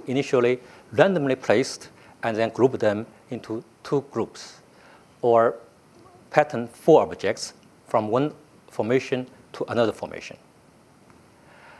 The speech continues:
And actually, you have to think this all that has been done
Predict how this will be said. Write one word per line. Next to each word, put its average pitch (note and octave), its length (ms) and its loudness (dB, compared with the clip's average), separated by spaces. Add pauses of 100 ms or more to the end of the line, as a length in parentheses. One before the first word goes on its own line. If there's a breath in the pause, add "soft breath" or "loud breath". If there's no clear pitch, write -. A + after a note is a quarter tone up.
(720 loud breath)
And B2 160 -2
actually, D#3+ 440 0
you C#3+ 120 0
have D3 160 0
to C#3+ 80 -8
think C3+ 240 -2
this C#3 180 -2 (100)
all F3 200 8
that B2 300 -2
has G#2+ 260 -2
been G#2+ 340 -8
done A2+ 360 4